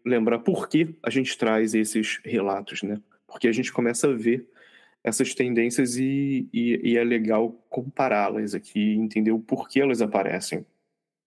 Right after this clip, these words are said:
Eu também concordo plenamente com a conclusão da Fabiana que tudo isso é uma aptidão do ser humano e que nós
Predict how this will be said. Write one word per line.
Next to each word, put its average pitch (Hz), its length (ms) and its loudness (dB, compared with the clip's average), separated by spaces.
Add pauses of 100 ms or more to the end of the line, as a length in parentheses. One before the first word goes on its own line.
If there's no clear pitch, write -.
(340)
Eu 143 100 4
também 160 380 0 (400)
concordo 147 680 0 (680)
plenamente 143 480 2
com 143 140 -2
a 123 40 -2
conclusão 123 460 0
da 117 100 0
Fabiana 113 640 0
que 160 560 -4 (140)
tudo 190 340 0
isso 185 500 0
é 170 60 4
uma 160 180 2
aptidão 135 640 0
do 131 120 0
ser 131 260 0
humano 127 520 0 (760)
e 143 60 2
que 147 120 2
nós 143 580 0